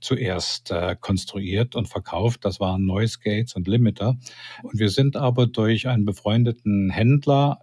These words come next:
äh, auf die Idee gebracht worden, „Kümmert euch doch mal um das Thema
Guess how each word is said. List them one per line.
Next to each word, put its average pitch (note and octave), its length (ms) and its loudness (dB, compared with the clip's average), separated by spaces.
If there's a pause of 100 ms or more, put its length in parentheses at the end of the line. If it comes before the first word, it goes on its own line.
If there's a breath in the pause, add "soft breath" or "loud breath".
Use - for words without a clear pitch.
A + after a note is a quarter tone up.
äh, A#2+ 60 -2
auf A2+ 320 0
die - 120 -8
Idee G#2+ 300 2
gebracht A#2+ 540 -2
worden, A#2 320 2
„Kümmert D3 400 2
euch A#2+ 220 0
doch A2 200 -2
mal A2+ 220 2
um A2 140 0
das G#2 180 -2
Thema G#2 440 0